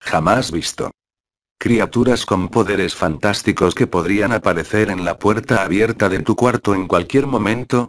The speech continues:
o asesinos que escaparon de centros psiquiátricos y que en la noche estarían dentro de tu refugio más sagrado.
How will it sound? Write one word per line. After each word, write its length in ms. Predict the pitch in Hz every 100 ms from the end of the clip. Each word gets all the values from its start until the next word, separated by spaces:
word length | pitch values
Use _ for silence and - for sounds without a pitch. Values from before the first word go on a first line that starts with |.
| _
o 120 | 98
asesinos 680 | 85 - 92 123 123 123 -
que 220 | 92 80
escaparon 640 | 76 82 78 98 95 76
de 100 | 92
centros 560 | 90 131 143 - 131 113
psiquiátricos 840 | - 85 98 110 92 95 87 -
y 60 | 104
que 140 | -
en 120 | 104 95
la 100 | 95
noche 360 | 101 - 92
estarían 520 | 87 - 90 104 120 87
dentro 340 | 120 117 104
de 120 | 73
tu 180 | - 92
refugio 540 | 73 - 120 - 90
más 160 | 82 101
sagrado. 500 | - 87 87 67 55